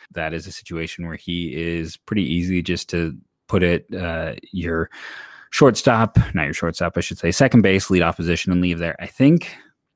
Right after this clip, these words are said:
when you look at what Jimenez does with his speed, the good K rate, the, the ability to draw some walks, steal some bases, I think he could move into the two spot, honestly. And that's one of those things, then you have him there.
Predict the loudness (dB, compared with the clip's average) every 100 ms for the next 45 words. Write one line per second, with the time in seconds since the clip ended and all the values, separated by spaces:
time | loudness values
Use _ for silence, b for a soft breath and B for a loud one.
0 | _ _ _ -20 _ -2 2 4 4 2
1 | 4 0 2 2 2 2 0 -2 -2 -4
2 | -6 -6 -6 -8 -6 -4 0 -2 -2 B
3 | B B B B -2 0 0 0 0 2
4 | 2 2 0 -8 -18 -14 -8 -6 -6 -8
5 | -10 -8 -2 2 2 0 -4 0 0 2
6 | 4 6 6 4 0 -2 -2 0 0 0
7 | 0 -2 -4 -4 -8 -4 0 6 6 6
8 | 4 6 6 6 2 2 -2 -2 -2 -4
9 | -4 -2 -2 -2 -4 -10 -10 -16 _ -10
10 | -6 -4 -2 0 0 -2 -2 2 4 4
11 | 2 4 6 4 4 6 6 4 0 0
12 | 0 2 2 4 4 2 2 -2